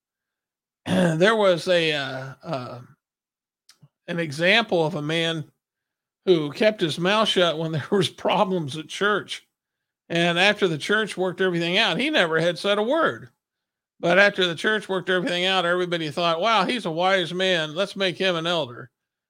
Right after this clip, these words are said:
And, uh, that's how he became an elder, was because people were saying, you know, "He, he's the one that kept his mouth shut." So, yes, <laughs> we, uh, people who keep their mouth shuts are many times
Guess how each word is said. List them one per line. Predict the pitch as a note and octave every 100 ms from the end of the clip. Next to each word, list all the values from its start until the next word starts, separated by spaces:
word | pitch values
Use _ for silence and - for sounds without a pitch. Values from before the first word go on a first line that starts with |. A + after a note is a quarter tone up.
| _
And, | G3+ F3+ E3
uh, | D#3+
that's | D3+ F#3+ B3
how | C4 A#3+
he | A#3
became | G#3+ G3 A#3
an | A3+ G#3+
elder, | C4 A3 C3 A#2+
was | C3+ C#3
because | _ F#3 D3+
people | - G3 F#3 E3
were | D#3
saying, | - F#3 F3+ E3
you | F#3
know, | D#3+
"He, | D#3 F#3+ F3
he's | E3+ F#3 F3
the |
one | E3 F3
that | D3
kept | C3 F#3 D3+
his | C#3
mouth | E3 G3 F#3
shut." | - - - _ _ _ _ _ _ _
So, | G#3 F#3 E3 C#3+ C3+ _ _
yes, | F3+ A#3 G3 - -
<laughs> |
we, | F3+ - A#3+ F3 _ _ _ _ _ -
uh, | F3 D#3
people | C3 B3+ B3 A#3+
who | A3 G3+
keep | A#3+ G#3+
their | F#3+
mouth | F3+ G#3 A#3+
shuts | - F3+ E3+ -
are | E3
many | F3 G3+
times | F#3 G#3+ G#3+ F3+ D#3+